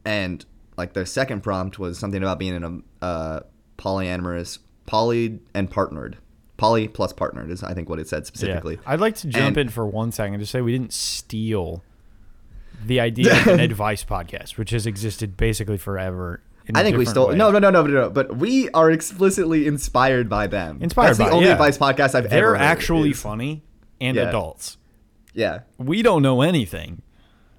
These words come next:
Speaker 2: And I can, on,
Speaker 1: When
Speaker 2: you know, if
Speaker 1: when they
Speaker 2: you
Speaker 1: started,
Speaker 2: might
Speaker 1: did
Speaker 2: get
Speaker 1: they
Speaker 2: us
Speaker 1: know
Speaker 2: drunk and
Speaker 1: anything,
Speaker 2: we'll be
Speaker 1: though?
Speaker 2: funny, <laughs> but, but that's about it. Okay, keep going.
Speaker 1: Yeah.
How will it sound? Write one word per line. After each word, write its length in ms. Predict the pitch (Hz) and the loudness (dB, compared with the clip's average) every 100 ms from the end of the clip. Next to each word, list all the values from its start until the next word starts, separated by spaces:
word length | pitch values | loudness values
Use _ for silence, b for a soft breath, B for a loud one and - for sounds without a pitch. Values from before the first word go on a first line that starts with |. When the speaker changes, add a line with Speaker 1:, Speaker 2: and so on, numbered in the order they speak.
| b 214 | b -2
Speaker 2:
And 160 | 247 | 0
I 600 | 208 233 220 202 196 170 - | 0 0 0 0 -4 -6 -4
can, 300 | 185 170 170 - | -2 0 -2 -2
on, 300 | 175 170 - | 0 0 -4
Speaker 1:
When 120 | - 170 | -2 0
Speaker 2:
you 60 | |
know, 280 | 156 135 - - | 2 0 -4 -8
if 240 | 156 - - | -10 -8 -2
Speaker 1:
when 160 | 160 | 0
they 60 | 220 | 2
Speaker 2:
you 60 | - | 2
Speaker 1:
started, 240 | 151 180 | 2 4
Speaker 2:
might 80 | 196 | 4
Speaker 1:
did 60 | |
Speaker 2:
get 60 | 180 | 4
Speaker 1:
they 60 | 170 | 4
Speaker 2:
us 60 | |
Speaker 1:
know 80 | 147 | 4
Speaker 2:
drunk 240 | 156 151 | 2 2
and 80 | 127 | 2
Speaker 1:
anything, 120 | 127 | 2
Speaker 2:
we'll 100 | 135 | 4
be 20 | 120 | 4
Speaker 1:
though? 60 | |
Speaker 2:
funny, 260 | 170 151 151 | 4 4 4
<laughs> 280 | 120 - 202 | 2 2 0
but, 60 | - - | -2 -8
but 200 | 151 - | -6 -4
that's 240 | 170 170 | -4 -4
about 320 | 127 120 113 101 | -2 0 0 -2
it. 160 | 85 - | -4 -4
Okay, 240 | 127 104 - | -2 -2 -2
keep 140 | 143 | 0
going. 140 | - | 2
Speaker 1:
Yeah. 120 | 95 | 2